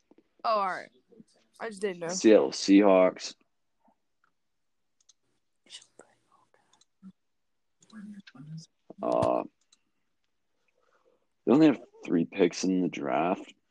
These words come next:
Speaker 2: Uh, I'm gonna have the Seattle Seahawks trade back, uh, with the Cleveland Browns.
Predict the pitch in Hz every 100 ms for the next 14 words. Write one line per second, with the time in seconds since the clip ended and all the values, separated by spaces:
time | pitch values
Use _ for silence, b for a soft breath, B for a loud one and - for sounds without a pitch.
0 | _ _ _ _ _ _ _ - 69 71
1 | 101 110 120 104 104 101 87 95 - -
2 | 110 101 98 - 101 98 95 92 - -
3 | - 104 98 98 85 90 92 92 - -
4 | _ _ _ _ _ _ _ _ _ _
5 | - 92 90 92 95 - 87 - 120 123
6 | 135 98 90 92 87 82 87 -